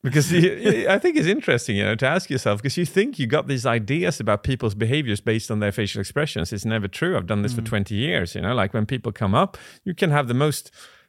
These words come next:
Speaker 1: st-, strained person sitting there with no facial expression and looks, they wanna kill you, and they come up after and go like, "That was amazing. That was
Speaker 2: Mm.
Speaker 1: great."
Speaker 2: Mm.
Speaker 1: I don't know how many times that happens to me. You cannot tell.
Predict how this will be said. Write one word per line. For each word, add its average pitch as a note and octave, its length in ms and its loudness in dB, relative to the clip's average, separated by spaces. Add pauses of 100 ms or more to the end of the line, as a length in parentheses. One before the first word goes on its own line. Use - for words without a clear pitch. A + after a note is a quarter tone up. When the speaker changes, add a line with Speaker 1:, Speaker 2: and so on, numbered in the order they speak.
Speaker 1:
st-, - 760 -10
strained D#3 580 2
person D3+ 380 4
sitting C#3+ 340 2
there A2 260 4
with A#2+ 140 0
no C3+ 300 4
facial C#3 340 0
expression G2+ 420 0
and B2 120 2
looks, C#3+ 160 -2
they C#3 100 -2
wanna B2+ 180 2
kill C#3+ 320 0
you, F#2 240 -2
and A#2+ 120 2
they A2+ 80 2
come D3 200 2
up C#3 120 6
after B2+ 340 4
and F#2 80 0
go F#2 60 0
like, F#2 180 0
"That A#2+ 160 2
was G#2 140 -4
amazing. F#2+ 680 -2 (180)
That B2+ 200 0
was C3+ 100 2
Speaker 2:
Mm. G#2 60 0
Speaker 1:
great." C#3 400 0 (100)
Speaker 2:
Mm. A2+ 240 -6
Speaker 1:
I G3+ 80 0
don't A#3 60 2
know A#3 200 4
how A3 60 0
many A#3 160 -2
times E3 240 2
that C3+ 120 2
happens G#2+ 360 -2
to G#2 80 -4
me. F2+ 200 -4 (420)
You F3 100 0
cannot F3 480 0
tell. D3+ 400 0